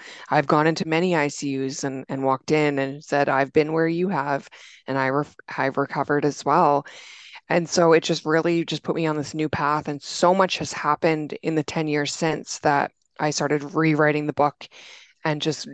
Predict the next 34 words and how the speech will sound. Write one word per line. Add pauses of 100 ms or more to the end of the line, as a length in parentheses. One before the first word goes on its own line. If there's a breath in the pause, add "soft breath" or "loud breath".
doing
an
update
on
everything
that
happened,
uh,
since. (720 loud breath)
And
yeah,
that,
that
book
is
gonna
come
out
in,
in
January.
And
I'm
just
so
excited
for
everyone
to
read
it
and
to
just